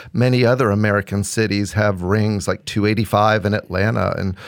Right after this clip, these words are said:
or one eighty-five, three eighty-five near Greenville.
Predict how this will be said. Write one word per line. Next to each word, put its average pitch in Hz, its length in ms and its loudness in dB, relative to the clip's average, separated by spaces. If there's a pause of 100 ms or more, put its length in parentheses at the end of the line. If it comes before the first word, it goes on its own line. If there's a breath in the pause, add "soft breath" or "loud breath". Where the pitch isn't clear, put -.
(200 loud breath)
or 104 80 0
one 104 260 0
eighty-five, 107 520 2
three 107 260 -2
eighty-five 104 500 0
near 107 200 0
Greenville. 98 680 0